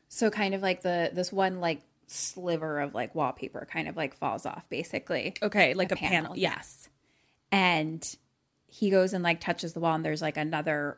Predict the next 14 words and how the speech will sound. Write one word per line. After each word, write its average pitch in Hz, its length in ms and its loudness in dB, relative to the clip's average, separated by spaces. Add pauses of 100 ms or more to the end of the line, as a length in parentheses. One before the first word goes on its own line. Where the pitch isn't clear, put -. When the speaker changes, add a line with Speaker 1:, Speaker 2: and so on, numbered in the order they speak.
Speaker 1:
hole 247 640 2
there. - 420 -10 (1800)
Speaker 2:
Okay. 185 480 2
Speaker 1:
And 285 80 0
he 208 140 -4
kind 180 240 0
of 170 100 -4
hears, 170 460 0
like, 160 160 0
a 151 80 -2
dripping, 151 1000 -2
like, 131 300 -6
creaking 170 460 -6
sound. 202 600 0